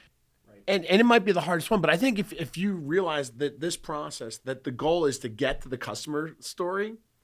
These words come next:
right? I think it, it, it implores you to make sure you deliver on the value statement,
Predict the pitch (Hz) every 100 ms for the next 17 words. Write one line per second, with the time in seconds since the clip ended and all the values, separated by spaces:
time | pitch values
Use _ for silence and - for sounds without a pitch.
0 | _ _ - 139 143 131 156 165 147 -
1 | 151 143 143 139 135 _ _ _ _ _
2 | 139 135 123 185 254 131 127 123 139 135
3 | - 123 117 123 113 107 104 95 98 98
4 | 92 - 82 _